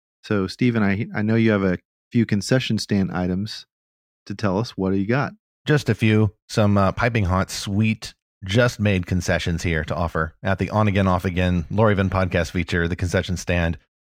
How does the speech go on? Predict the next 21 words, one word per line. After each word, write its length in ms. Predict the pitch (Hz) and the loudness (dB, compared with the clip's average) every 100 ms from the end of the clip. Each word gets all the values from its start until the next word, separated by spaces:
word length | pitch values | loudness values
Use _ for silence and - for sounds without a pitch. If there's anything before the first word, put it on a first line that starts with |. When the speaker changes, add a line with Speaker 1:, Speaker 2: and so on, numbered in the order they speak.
| _ _ - | _ _ 0
Speaker 2:
First, 260 | 160 - | 2 2
this 160 | 135 143 | -2 2
series 320 | 139 143 120 | 2 2 2
will, 100 | 135 | 0
of 100 | 117 | 0
course, 200 | 123 113 | 0 0
be 140 | 110 | 2
a 60 | 104 | 0
very 340 | 87 92 98 | 2 2 4
brief 320 | 92 90 90 - | 2 0 -2 -2
survey 400 | 90 82 85 85 | -2 0 0 0
of 180 | 78 | -2
the 80 | 82 | -4
topic. 460 | - 80 78 78 - | -4 -4 -2 -6 -4
Your 160 | 92 98 | -4 -2
time 260 | 101 95 | 0 0
is 120 | 87 | 0
limited, 420 | 135 147 143 131 120 | 0 2 2 0 0
so 260 | - 95 - | -2 -2 0
are 220 | 85 82 | -2 -2
ours, 520 | 113 120 117 117 107 | 2 4 6 4 2